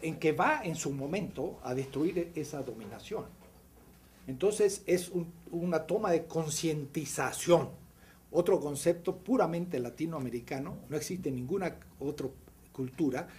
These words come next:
inventada por el movimiento brasileiro y sobre todo Paulo Freire. No es lo mismo tomar conciencia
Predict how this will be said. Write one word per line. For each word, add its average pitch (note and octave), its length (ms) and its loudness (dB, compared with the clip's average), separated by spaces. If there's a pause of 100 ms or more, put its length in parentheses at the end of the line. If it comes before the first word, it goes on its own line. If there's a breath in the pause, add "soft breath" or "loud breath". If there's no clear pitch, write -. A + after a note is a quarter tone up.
(160 loud breath)
inventada C#3+ 520 0
por F3 280 4 (200 loud breath)
el C3+ 140 -2
movimiento C#3 480 0
brasileiro E3+ 720 4 (320 loud breath)
y G3 60 -2
sobre G#3+ 220 4
todo G3+ 280 0
Paulo D#3 320 6
Freire. - 440 4 (680 loud breath)
No F3+ 140 12
es B3+ 60 12
lo A3+ 100 12
mismo F#3 340 8
tomar E3 460 8
conciencia F#3 680 6